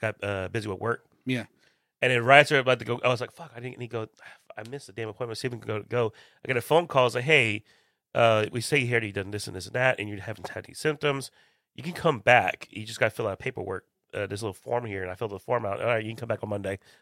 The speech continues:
Speaker 1: So, okay, great. <laughs>
Speaker 2: I was about to say, 'cause, like, for my job on orientation, they were just like, um, if you get, uh, if you get covid, you're out for, like,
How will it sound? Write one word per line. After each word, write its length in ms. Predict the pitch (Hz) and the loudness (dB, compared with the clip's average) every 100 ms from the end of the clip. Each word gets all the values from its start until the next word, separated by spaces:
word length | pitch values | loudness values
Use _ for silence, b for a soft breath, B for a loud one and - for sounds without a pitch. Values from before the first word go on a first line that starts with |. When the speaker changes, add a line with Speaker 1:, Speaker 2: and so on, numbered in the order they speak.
| _ | _
Speaker 1:
So, 120 | 98 | 0
okay, 280 | 160 127 113 _ _ | 2 2 0 _ _
great. 200 | 123 117 - | 0 2 2
<laughs> 80 | 185 | 2
Speaker 2:
I 460 | 196 254 - - | 4 2 0 0
was 80 | 185 | 0
about 140 | 196 | 4
to 100 | 190 | 4
say, 240 | 156 220 226 | 4 2 2
'cause, 180 | 151 135 | 0 0
like, 180 | 139 120 | 0 0
for 120 | 135 | -2
my 200 | 123 160 | 2 2
job 360 | 156 135 127 113 - - | 4 4 4 -2 -14 -4
on 160 | 127 | -2
orientation, 640 | 127 143 127 131 143 - 123 | 0 0 -2 0 0 0 -2
they 100 | 117 | 0
were 100 | 131 | -2
just 220 | 123 120 | -4 -8
like, 200 | 117 107 107 | -6 -6 -4
um, 400 | 113 107 101 101 _ _ _ _ _ _ _ _ _ _ | -4 -4 -8 -16 _ _ _ _ _ _ _ _ _ _
if 200 | - 120 | -8 -6
you 220 | 120 120 123 | 0 0 4
get, 280 | 139 143 - _ - | 2 2 -2 _ -6
uh, 180 | 113 104 _ _ _ _ _ | -6 -6 _ _ _ _ _
if 120 | - | -12
you 60 | 120 | -2
get 180 | 139 135 | -2 0
covid, 520 | 156 165 147 139 113 _ | 4 4 4 2 2 _
you're 180 | 120 | -2
out 260 | 113 131 120 | 2 2 0
for, 140 | - | -4
like, 280 | 123 117 104 | -4 -4 -6